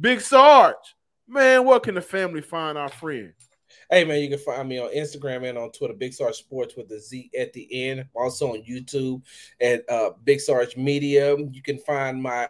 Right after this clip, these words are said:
Speaker 2: articles. Make sure I have an article on Tank Dell and on Anthony Richardson, and the Bijan Robinson one will be coming up here really, really, really soon. Uh, you can find those at Texans Wire, U S A Today.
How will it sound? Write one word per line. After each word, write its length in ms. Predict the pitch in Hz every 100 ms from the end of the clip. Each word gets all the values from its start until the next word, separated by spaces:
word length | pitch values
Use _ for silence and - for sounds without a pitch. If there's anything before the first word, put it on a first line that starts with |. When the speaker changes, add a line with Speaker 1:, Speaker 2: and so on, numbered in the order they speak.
| -
Speaker 2:
articles. 800 | 151 190 190 - 135 120 135 - _ _
Make 200 | 202 320
sure 220 | - 247
I 80 | 196
have 160 | 247 226
an 80 | 143
article 340 | 180 208 202
on 140 | 175 165
Tank 280 | 208 185 165
Dell 220 | 170 160
and 260 | 151 196 190
on 100 | 110 -
Anthony 360 | 139 143 123
Richardson, 540 | 123 131 - - 127 123 _ _ -
and 220 | 135 139
the 60 |
Bijan 440 | 139 160 160 160 147
Robinson 460 | 131 131 135 135
one 260 | 123 123 120
will 240 | 123 127
be 400 | 123 131 131 123 - _ _
coming 300 | - 147 143
up 140 | 135 151
here 160 | 135
really, 360 | 120 139 147 135
really, 460 | 110 131 135 113 104
really 340 | 120 143 117
soon. 500 | 101 - 98 95 95 92 _ _ _ 117
Uh, 60 |
you 140 | 135 139
can 100 | 139
find 260 | 156 151
those 220 | 143 139 131
at 160 | 127
Texans 360 | - 151 143 135
Wire, 220 | 131 123
U 180 | 120 123
S 140 | 110
A 100 | 120
Today. 320 | 107 104 92